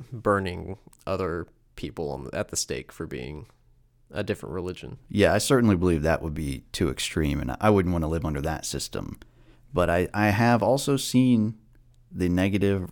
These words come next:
Speaker 2: results, um, er, you know, the negative aspects of religious tolerance and tolerance just in general. So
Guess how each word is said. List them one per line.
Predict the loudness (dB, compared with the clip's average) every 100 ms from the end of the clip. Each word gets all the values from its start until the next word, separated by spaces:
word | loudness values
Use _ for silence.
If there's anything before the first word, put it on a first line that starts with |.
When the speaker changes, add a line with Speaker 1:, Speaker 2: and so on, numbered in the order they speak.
| -4
Speaker 2:
results, | -4 0 0 0 -4 -10 -10 -8
um, | -6 -6
er, | -6 -6 -8 -6
you | -2
know, | 0
the | 0
negative | 2 4 4
aspects | 2 -2 -2 -4 -4
of | -4 -2 -4 -10 -8
religious | -4 -4 -4 -8
tolerance | -4 -2 -2 -8 -10
and | -8 -6
tolerance | -2 0 0 -2
just | -6 -6
in | -6
general. | -2 0 0 -2
So | -2 0 0